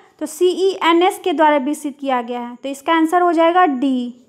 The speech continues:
पानी में जितने भी भारी धातु रहेंगे, हैवी मेटल रहेंगे, जैसे हो गया सीसा, पारा, कैडमियम, इन सभी के बारे में पानी में जो भी मौजूद रहेंगे, उनको पता लगाने में ये सेंसर काम करेगा।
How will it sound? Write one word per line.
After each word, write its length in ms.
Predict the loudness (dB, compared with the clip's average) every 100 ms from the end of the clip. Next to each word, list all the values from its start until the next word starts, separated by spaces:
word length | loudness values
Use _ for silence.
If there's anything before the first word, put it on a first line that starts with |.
| _ _ _ _ _ _ _ -20 -8 0
पानी 400 | 2 4 2 0
में 200 | -6 -4
जितने 400 | -8 -6 -6 -4
भी 140 | -4
भारी 420 | -2 0 0 0
धातु 400 | 0 0 0 -2
रहेंगे, 560 | -4 -2 -4 -6 -8 -12 -2
हैवी 280 | 0 0 0
मेटल 380 | 0 0 2 2
रहेंगे, 380 | 2 -2 -4 -4
जैसे 320 | -4 -2 0
हो 140 | 0
गया 160 | 0 -4
सीसा, 520 | -4 -6 -2 2 2 -2 -14 _ _ 2
पारा, 400 | 4 4 2 -2 -8 _ _
कैडमियम, 640 | 0 2 0 -2 -2 -4 -6 -4
इन 140 | -4
सभी 380 | 0 0 0 -2
के 160 | -2
बारे 340 | 2 4 2 0
में 360 | -4 -6 -10 -20 _ _ _
पानी 260 | 0 2 0
में 180 | -4 -6
जो 160 | -6
भी 140 | -4 -2
मौजूद 480 | -2 -2 -4 -6 -2
रहेंगे, 320 | -2 -4 -8
उनको 340 | -8 -4 -4
पता 360 | 0 0 2 0
लगाने 420 | 2 2 2 0
में 180 | -2 -4
ये 240 | -4 -6
सेंसर 460 | -6 -4 -2 0 -2
काम 320 | 2 2 0
करेगा। 500 | -4 -6 -8 -10